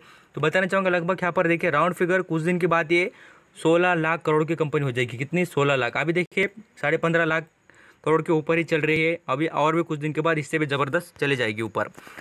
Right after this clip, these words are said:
तो अभी देख लीजिए, और भी एक इंटरेस्टिंग बात, number of share देखिए, मार्केट में बहुत ही ज़्यादा शेयर है इसके, लगभग खरीदारी के लिए बता रहा हूँ। तो यहाँ पर देख सकते हैं कितने शेयर है, तो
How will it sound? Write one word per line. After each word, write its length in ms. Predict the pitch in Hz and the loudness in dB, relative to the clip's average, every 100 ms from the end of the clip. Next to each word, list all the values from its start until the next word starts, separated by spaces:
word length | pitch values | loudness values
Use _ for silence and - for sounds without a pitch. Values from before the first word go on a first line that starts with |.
| - - 139 | -20 -8 -4
तो 60 | |
अभी 100 | 143 | 0
देख 200 | 151 170 | 0 0
लीजिए, 240 | 190 185 196 | 0 0 0
और 280 | 139 156 | 2 0
भी 100 | 165 | 0
एक 100 | 175 _ _ 139 | -4 _ _ -8
इंटरेस्टिंग 380 | 147 160 170 | -6 -4 -2
बात, 160 | 160 156 | -2 -2
number 260 | 147 156 196 | -2 0 0
of 100 | 170 | 0
share 220 | - 165 | -2 0
देखिए, 240 | 170 175 | 0 0
मार्केट 340 | 160 151 165 170 | 0 0 -2 -2
में 140 | 165 | -2
बहुत 240 | 139 160 | 0 0
ही 60 | 170 | 0
ज़्यादा 200 | 151 160 | 0 0
शेयर 220 | 160 156 | 0 0
है 60 | 156 | 0
इसके, 280 | - 160 170 - - - - - | 0 -2 -2 -6 -20 -20 -18 -4
लगभग 260 | 139 170 185 | -2 0 0
खरीदारी 440 | 156 160 170 180 | 0 2 2 0
के 100 | 185 | 0
लिए 140 | 175 | 0
बता 340 | 139 135 127 127 | 0 0 0 -2
रहा 100 | 117 | -2
हूँ। 120 | 113 | -4
तो 380 | - - _ - | -10 -20 _ -8
यहाँ 120 | 143 | -4
पर 120 | 151 160 | -2 0
देख 180 | 175 | 0
सकते 220 | 185 160 185 | -2 0 -2
हैं 80 | |
कितने 220 | 175 160 170 | -2 -4 0
शेयर 220 | 170 170 | 2 2
है, 80 | 165 | 2
तो 220 | 190 | 0